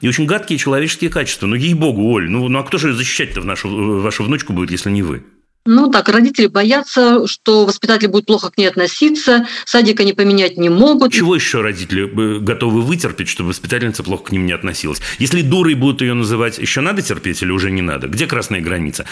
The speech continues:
Speaker 1: Если бить воспитательница её начнёт, надо ещё терпеть? Или, или уже не надо?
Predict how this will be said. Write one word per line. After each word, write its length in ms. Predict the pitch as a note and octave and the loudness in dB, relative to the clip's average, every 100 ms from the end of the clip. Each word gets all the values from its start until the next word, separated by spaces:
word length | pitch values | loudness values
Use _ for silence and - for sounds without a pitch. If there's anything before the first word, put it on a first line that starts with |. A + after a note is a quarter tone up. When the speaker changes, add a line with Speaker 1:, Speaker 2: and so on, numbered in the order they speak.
| - - | -8 -2
Speaker 1:
Если 280 | E3 F#3 | 0 0
бить 300 | C#3+ A#2+ E2+ | 0 0 -2
воспитательница 640 | G2+ - E2+ G2+ F#2 F#2 G2 | -4 -4 -4 -4 -2 -2 -2
её 140 | F2+ | -2
начнёт, 460 | F2+ - F#2+ D2+ - | -4 -4 -4 -4 -4
надо 180 | F3+ G#3+ | -2 -2
ещё 220 | - - | -2 -4
терпеть? 440 | F#2 - C#2 - _ _ - | -6 -6 -10 -10 _ _ -4
Или, 200 | A2 A#2+ | 0 0
или 240 | A#2+ A#2+ | 0 0
уже 240 | A#2 A2 A2+ | 2 0 0
не 100 | A2+ | 0
надо? 300 | F#2 C#2+ | -2 -4